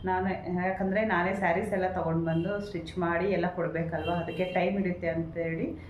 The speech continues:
ಆ, ಒಂದಷ್ಟು ಸ್ಯಾರೀಸು ಮದುವೆ ಹುಡುಗಿದೆಲ್ಲನೂ, ಆ, ಬೇಗ ತೊಗೊಂಡು ಹೋಗ್ಬೇಕಾಗಿತ್ತು ನಮ್ಮ ಅಕ್ಕ ಅವರು. ಅವ್ರಿರೋದು ಚಿಂತಾಮಣಿ ಅಲ್ವಾ, ಅದಕ್ಕೆ, ಅದಕ್ಕೆ ಅವ್ರದ್ದೆಲ್ಲ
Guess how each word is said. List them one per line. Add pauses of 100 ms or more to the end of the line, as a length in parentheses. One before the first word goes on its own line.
(300)
ಆ,
ಒಂದಷ್ಟು
ಸ್ಯಾರೀಸು
ಮದುವೆ
ಹುಡುಗಿದೆಲ್ಲನೂ,
ಆ,
ಬೇಗ
ತೊಗೊಂಡು
ಹೋಗ್ಬೇಕಾಗಿತ್ತು
ನಮ್ಮ
ಅಕ್ಕ
ಅವರು.
ಅವ್ರಿರೋದು
ಚಿಂತಾಮಣಿ
ಅಲ್ವಾ, (460)
ಅದಕ್ಕೆ,
ಅದಕ್ಕೆ
ಅವ್ರದ್ದೆಲ್ಲ